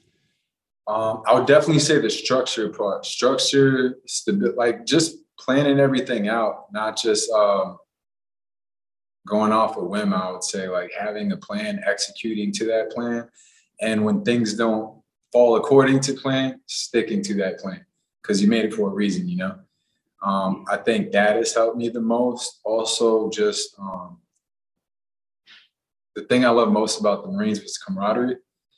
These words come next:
So I would say when you, like, team building, like, uh, being a team leader, like, I was a fire team leader and a squad leader, um, for some parts. So things like that, they premium, uh, permeated into other portions of my life. Like, it just made me more confident. I was able to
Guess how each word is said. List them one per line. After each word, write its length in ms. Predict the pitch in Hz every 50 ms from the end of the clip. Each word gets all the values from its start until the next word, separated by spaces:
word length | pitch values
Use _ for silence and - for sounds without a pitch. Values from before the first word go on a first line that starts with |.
| _ _ _ _ _ -
So 220 | - - 113 107
I 60 | 110
would 80 | 110 107
say 180 | - 117 110 107
when 160 | 107 107 104
you, 240 | 104 104 104 104 -
like, 240 | 101 101 101 - _ _ _ _ -
team 280 | - 127 127 123 113
building, 380 | 104 107 104 98 98 98 95 98
like, 200 | 95 95 90 - -
uh, 180 | 95 95 95 92
being 300 | - 101 101 101 101 98
a 40 | 95
team 280 | - - 107 104 101 101
leader, 240 | 101 98 95 95
like, 160 | 95 92 92 -
I 60 | 92
was 160 | 92 - -
a 80 | _ -
fire 300 | - 98 98 98 98 98
team 260 | - - 98 95 95
leader 260 | 95 95 95 92 92
and 80 | 92 90
a 60 | 92
squad 400 | - - - 95 95 98 95 95
leader, 380 | 95 95 90 101 95 90 - _ _
um, 220 | 92 90 92 92 92
for 80 | _ -
some 220 | - - 95 92
parts. 420 | - - 98 98 98 98 - - - _ _ _ _ _ _ _ -
So 560 | - - 110 104 101 98 98 - - - _ -
things 220 | 113 113 110 104
like 280 | 104 104 101 95 - 110
that, 380 | 113 110 107 107 107 - - - _ _ _ _ _ _ _ _ _ -
they 200 | 101 101 101 98
premium, 640 | 92 - 113 104 101 101 98 98 98 98 101 98 - - -
uh, 200 | 101 98 95 92
permeated 520 | - - 113 110 107 107 104 104 101 101
into 300 | 98 95 92 - - -
other 160 | 98 98 98
portions 440 | 101 - 104 95 92 - - 95 92
of 120 | 95 92 92
my 120 | 90 90 90
life. 280 | 92 95 90 92 - -
Like, 120 | - - _
it 60 | 87 -
just 200 | - 87 - -
made 140 | 92 92
me 80 | 92 92
more 240 | 90 90 87 87 -
confident. 720 | - - 101 98 95 95 - - 101 98 98 95 95 - -
I 180 | 85 87 87
was 140 | 87 85 - -
able 240 | 90 90 _ 87 87
to 280 | - - - - 87